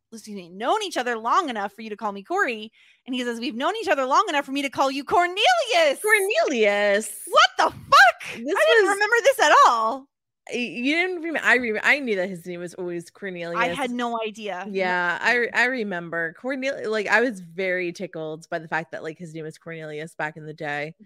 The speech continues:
Speaker 1: Very funny.
Speaker 2: Uh, of course, it's hilarious. What kind of name is Cornelius, with all due
Speaker 1: <laughs>
Speaker 2: respect?
Speaker 1: Cornelius. Well, I mean, especially 'cause usually you'd call them Neil.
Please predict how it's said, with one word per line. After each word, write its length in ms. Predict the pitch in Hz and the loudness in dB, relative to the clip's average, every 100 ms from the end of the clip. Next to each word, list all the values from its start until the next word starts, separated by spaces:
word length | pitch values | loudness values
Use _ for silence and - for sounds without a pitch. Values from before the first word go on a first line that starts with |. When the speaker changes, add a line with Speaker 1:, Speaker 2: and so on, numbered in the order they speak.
| _ | _
Speaker 1:
Very 200 | 208 466 | -8 -8
funny. 520 | - 170 233 - 202 233 _ | -8 -10 -12 -16 -20 -20 _
Speaker 2:
Uh, 360 | 180 180 180 180 - | -8 -6 -4 -6 -8
of 120 | - | -16
course, 560 | - - 214 294 262 - | -18 -10 -6 -4 -6 -10
it's 260 | 165 - _ 170 | -18 -20 _ -10
hilarious. 840 | 196 185 180 180 - 170 156 165 | -8 -8 -8 -6 -4 -4 -4 -8
What 100 | 202 | -10
kind 160 | 262 277 | -8 -6
of 80 | |
name 220 | 247 240 254 | -4 -4 -6
is 100 | 240 | -8
Cornelius, 1040 | - 240 208 220 240 143 156 - - - | -10 -8 -6 -6 -6 -8 -10 -12 -20 -18
with 140 | 175 | -8
all 160 | 170 160 | -6 -4
due 160 | 170 156 | -6 -8
Speaker 1:
<laughs> 100 | 156 | -8
Speaker 2:
respect? 520 | - 151 143 170 - | -8 -6 -6 -8 -16
Speaker 1:
Cornelius. 520 | - 311 320 330 247 - | -14 -12 -10 -10 -10 -4
Well, 80 | 285 | -2
I 40 | |
mean, 180 | 311 294 - - _ | -4 -10 -16 -20 _
especially 360 | 311 415 - 440 | -10 -8 -6 -6
'cause 220 | 381 262 | -4 -4
usually 260 | 254 285 302 | -6 -10 -10
you'd 120 | 247 | -10
call 120 | - | -10
them 220 | 240 202 190 | -10 -10 -8
Neil. 440 | 277 208 127 202 | -8 -6 -8 -14